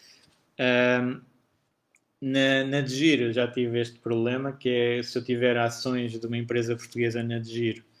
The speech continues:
por causa da estrutura da Degiro, ela não é, ah, não é identificado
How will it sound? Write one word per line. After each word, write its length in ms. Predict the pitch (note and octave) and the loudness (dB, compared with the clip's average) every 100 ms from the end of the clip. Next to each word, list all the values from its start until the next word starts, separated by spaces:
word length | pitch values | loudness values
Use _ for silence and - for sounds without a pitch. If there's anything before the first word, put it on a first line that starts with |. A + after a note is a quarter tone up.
| _ _ _ | _ _ _
por 120 | _ - | _ -4
causa 260 | A#2+ A#2+ | 0 2
da 80 | A#2 | 2
estrutura 580 | A#2 A#2+ - B2 A#2+ A#2 | -2 -4 -8 -2 0 2
da 180 | A#2 A#2 | 2 0
Degiro, 600 | A2+ A2+ A#2+ A2 A2 - _ _ | -4 -2 -2 -2 -4 -10 _ _
ela 320 | A#2 A2+ A2 | -2 -2 -2
não 400 | A2 A2 A2 A2 A2 | -4 -4 -4 -4 -4
é, 280 | G#2+ G#2+ G#2 G#2 G2+ G#2 _ _ _ - _ _ _ _ _ | -4 -4 -8 -14 -20 -20 _ _ _ -20 _ _ _ _ _
ah, 720 | A2 G#2 G2+ G2+ G2+ G#2 - | -8 -8 -8 -8 -10 -12 -14
não 240 | - A2+ A#2 | -10 -4 -2
é 80 | A#2+ | 0
identificado 800 | B2 A#2+ A#2+ A#2 A#2+ A2+ - | 0 -2 -6 -2 0 0 -4